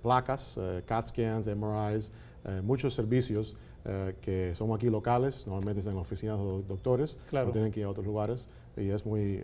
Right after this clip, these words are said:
Speaker 1: es muy importante eso, ¿no?
Speaker 2: Es muy, eh, conveniente, como
Speaker 1: Conveniente,
Speaker 2: diríamos.
Speaker 1: exactamente.
Speaker 2: Ahora, vamos a hablar de la conexión con la comunidad hispana. Lo decía yo al comienzo, la importancia de encontrar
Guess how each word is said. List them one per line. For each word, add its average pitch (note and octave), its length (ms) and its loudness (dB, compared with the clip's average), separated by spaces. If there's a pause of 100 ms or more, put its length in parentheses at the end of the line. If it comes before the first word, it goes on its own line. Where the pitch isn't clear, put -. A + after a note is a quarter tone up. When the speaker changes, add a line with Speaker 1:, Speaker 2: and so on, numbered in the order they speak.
(120)
Speaker 1:
es G2 140 -6
muy G2 120 -4
importante G2 480 -2
eso, F#2 160 -6
¿no? - 40 -6 (380)
Speaker 2:
Es C#3 60 -2
muy, D#3 220 4
eh, C3 560 4
conveniente, D3 460 6
como C3+ 160 6
Speaker 1:
Conveniente, B2 260 10
Speaker 2:
diríamos. G2+ 220 6
Speaker 1:
exactamente. F#2+ 360 0
Speaker 2:
Ahora, E3+ 400 10
vamos E3+ 420 4
a F3+ 40 8
hablar E3 260 8
de E3 80 6
la D#3+ 100 4
conexión E3 560 4
con D#3+ 380 6
la D3 80 2
comunidad C3 500 2
hispana. A2 460 -2 (140)
Lo C3 180 2
decía C3 260 6
yo D3 120 6
al D3 80 4
comienzo, E3 560 4 (240)
la - 60 -2
importancia D3 540 2
de C#3 60 2
encontrar C#3 520 2